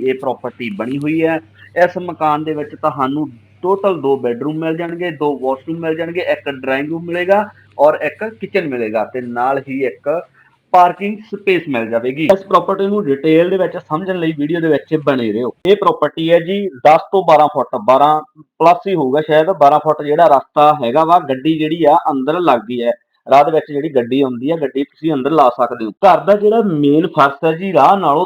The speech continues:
ਦੋ ਫੁੱਟ ਦੀ ਉਚਾਈ ਤੇ ਲੱਗਿਆ ਹੋਇਆ। ਅੱਗੇ ਜੇ ਗੱਲ ਕਰੀਏ ਤਾਂ ਜਿਹੜਾ ਮੇਨ ਚੌਂਕੀ ਹੈ ਘਰ ਦੀ, ਉਹ ਪੋਰਚ ਨਾਲੋਂ ਵੀ ਦੋ ਫੁੱਟ ਦੀ ਉਚਾਈ ਤੇ ਹੈ।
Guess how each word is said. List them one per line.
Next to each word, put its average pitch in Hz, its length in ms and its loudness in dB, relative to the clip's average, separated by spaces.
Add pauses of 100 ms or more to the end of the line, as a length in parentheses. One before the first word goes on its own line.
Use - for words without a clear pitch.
ਦੋ 175 160 4
ਫੁੱਟ 202 240 -2
ਦੀ 175 200 -8
ਉਚਾਈ 160 300 2
ਤੇ 208 160 2
ਲੱਗਿਆ 143 360 2
ਹੋਇਆ। 104 260 -2 (540)
ਅੱਗੇ 175 300 4
ਜੇ 226 140 4
ਗੱਲ 196 200 6
ਕਰੀਏ 190 300 -2
ਤਾਂ 196 180 0
ਜਿਹੜਾ 202 180 0 (140)
ਮੇਨ 160 400 0
ਚੌਂਕੀ 165 420 0
ਹੈ 117 80 2
ਘਰ - 320 2
ਦੀ, 120 280 -10 (260)
ਉਹ 226 240 4
ਪੋਰਚ 208 320 4
ਨਾਲੋਂ 220 280 4
ਵੀ 226 100 -4
ਦੋ 190 180 4
ਫੁੱਟ 185 260 -2
ਦੀ 208 200 -10
ਉਚਾਈ 156 320 2
ਤੇ 123 240 -4
ਹੈ। 95 60 -6